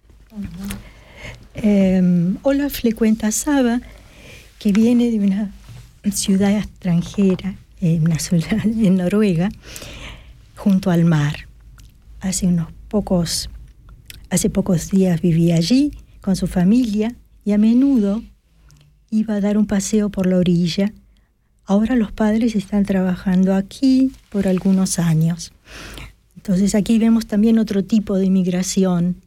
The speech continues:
Speaker 2: ¿no es cierto? Eh, de pronto viene porque sus padres estarán quizás dos años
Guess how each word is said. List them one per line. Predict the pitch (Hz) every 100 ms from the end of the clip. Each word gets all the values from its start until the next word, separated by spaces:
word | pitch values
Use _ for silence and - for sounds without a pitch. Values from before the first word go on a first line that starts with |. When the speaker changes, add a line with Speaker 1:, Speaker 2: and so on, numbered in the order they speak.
| _ -
Speaker 2:
¿no | 185
es |
cierto? | - 196 202 - - 220 220 - - - -
Eh, | 190 185 185 185 180 180 190 202 254
de | 180 220
pronto | 220 226 226 220
viene | 214 220 214 220
porque | 196 - 190
sus | 196
padres | - 208 196 202 214 - _ _ _ _ _ _ - - - _ _
estarán | 214 196 185
quizás | 180 160 196 175
dos | 196 185
años | 185 180 175 180 -